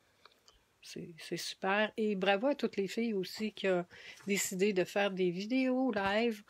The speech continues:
ou aussi celles qui ont fait des tutoriels ou qui ont fait des, euh, vidéos en différé. Alors, bravo tout le monde.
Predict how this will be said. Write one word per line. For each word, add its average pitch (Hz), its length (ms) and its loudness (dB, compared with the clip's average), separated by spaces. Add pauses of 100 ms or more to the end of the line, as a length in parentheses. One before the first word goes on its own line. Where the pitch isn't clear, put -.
(280)
ou 247 320 6
aussi 220 360 2
celles 214 280 0
qui 202 120 0
ont 180 80 2
fait 208 160 0
des 190 140 -2
tutoriels 190 840 2
ou 226 300 -2
qui 208 120 -4
ont 175 120 -2
fait 202 180 4
des, 180 280 4
euh, 170 100 2
vidéos 180 520 2
en 180 160 0
différé. 170 720 -6
Alors, 170 300 -2
bravo 196 340 0
tout 240 120 0
le 180 100 2
monde. 214 360 2